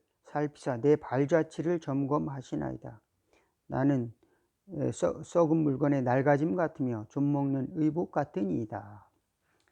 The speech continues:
네. 예. 예.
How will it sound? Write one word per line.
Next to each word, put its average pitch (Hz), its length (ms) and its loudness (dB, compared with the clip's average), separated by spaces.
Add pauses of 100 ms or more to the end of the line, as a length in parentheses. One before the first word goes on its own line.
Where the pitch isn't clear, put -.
(160)
네. 123 280 -6 (840)
예. 120 300 0 (2500)
예. 131 240 -10